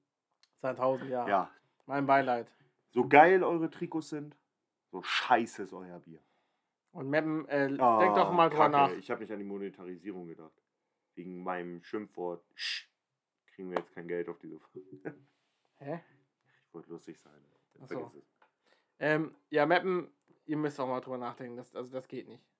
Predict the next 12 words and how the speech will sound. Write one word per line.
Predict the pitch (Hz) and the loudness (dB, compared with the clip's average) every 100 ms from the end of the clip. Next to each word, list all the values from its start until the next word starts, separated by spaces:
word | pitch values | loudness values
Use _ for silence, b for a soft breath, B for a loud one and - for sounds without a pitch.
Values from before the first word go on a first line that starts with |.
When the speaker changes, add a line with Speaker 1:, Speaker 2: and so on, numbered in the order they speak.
| _ _ - | _ _ -12
Speaker 1:
Wirklich, | 139 127 | -12 -10
das | 139 131 | -12 -10
geht | 139 101 | -6 -4
nicht. | 104 113 - | -2 -2 0
Speaker 2:
<laughs> | 160 139 143 123 120 - | -2 0 0 0 -2 -2
Meppen, | 139 139 143 | 0 0 0
ihr | 120 | -4
braucht | 110 120 127 | 0 0 -2
einen | 107 90 | -10 -14
anderen | 110 113 104 | -10 -10 -6
Biersponsor, | 110 117 - 90 95 101 92 | -4 -4 -6 -10 -8 -8 -6
bitte. | 104 - | -8 -8